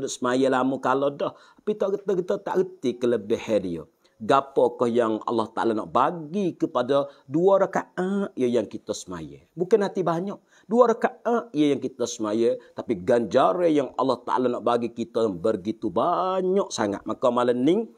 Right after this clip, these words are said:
nah, saya jemput satu hadis mari untuk kita nak berkecek di atas kelebihan sembahyang. Nah, ah, luksa babo ki kuat kahna rakcang.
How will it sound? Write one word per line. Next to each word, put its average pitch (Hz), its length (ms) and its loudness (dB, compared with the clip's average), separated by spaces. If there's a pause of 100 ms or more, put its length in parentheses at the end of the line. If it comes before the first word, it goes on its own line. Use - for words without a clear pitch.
(180)
nah, 113 160 0
saya 120 240 0
jemput 123 320 -2
satu - 320 -2
hadis 117 320 -4
mari 139 480 0 (160)
untuk 143 320 -2
kita - 240 -4
nak 113 160 0
berkecek 131 640 0 (240)
di - 160 -4
atas - 480 -4
kelebihan 113 880 0
sembahyang. 87 1120 -4 (800)
Nah, 135 320 2 (560)
ah, 165 880 4
luksa 117 400 2
babo 120 320 4
ki - 240 -6
kuat - 240 -4
kahna 120 400 0
rakcang. 92 560 -2